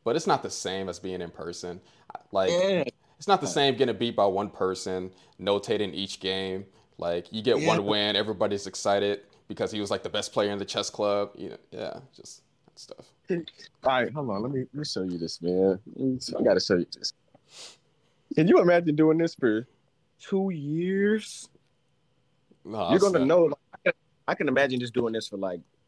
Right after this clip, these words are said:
Speaker 2: five years, bro. I'm gonna know every opening 'cause I'm just gonna remember. Like, I wrote, I wrote it down. I'm gonna remember it. You know what I mean?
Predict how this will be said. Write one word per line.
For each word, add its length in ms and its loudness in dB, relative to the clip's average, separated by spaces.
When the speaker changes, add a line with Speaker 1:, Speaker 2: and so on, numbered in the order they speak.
Speaker 2:
five 320 4
years, 240 -6
bro. 120 -2
I'm 100 -6
gonna 180 -4
know 220 -4
every 360 -6
opening 480 -6
'cause 120 -6
I'm 120 2
just 140 -4
gonna 160 4
remember. 520 2
Like, 200 2
I 100 4
wrote, 340 2
I 140 2
wrote 180 4
it 120 0
down. 320 2
I'm 100 -10
gonna 160 -2
remember 400 -4
it. 160 -20
You 80 -8
know 60 0
what 60 2
I 40 0
mean? 220 -2